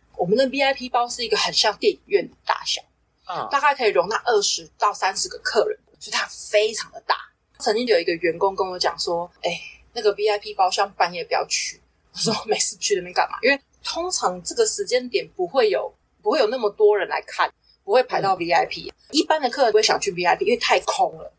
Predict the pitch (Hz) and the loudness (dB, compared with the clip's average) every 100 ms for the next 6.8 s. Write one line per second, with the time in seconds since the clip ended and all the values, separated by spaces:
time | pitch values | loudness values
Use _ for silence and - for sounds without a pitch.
0 | - 180 196 135 147 131 - - _ _ | -2 0 0 -4 0 0 0 -6 _ _
1 | - 220 - 214 180 233 180 - 175 170 | -4 -4 -2 -8 -2 -2 -2 -4 -4 -6
2 | 165 - - 147 - _ _ 202 233 220 | -4 -6 -4 -8 -10 _ _ 0 0 0
3 | 285 277 277 277 269 247 247 247 - 311 | 0 -2 -2 -8 0 2 4 2 2 0
4 | 302 285 202 180 - - 262 269 202 - | 0 2 0 0 -4 -4 -2 0 0 0
5 | - 311 196 196 185 220 208 185 170 _ | 0 2 2 -2 -8 -4 0 0 -2 _
6 | _ - 349 254 - - 196 | _ -2 2 2 0 0 0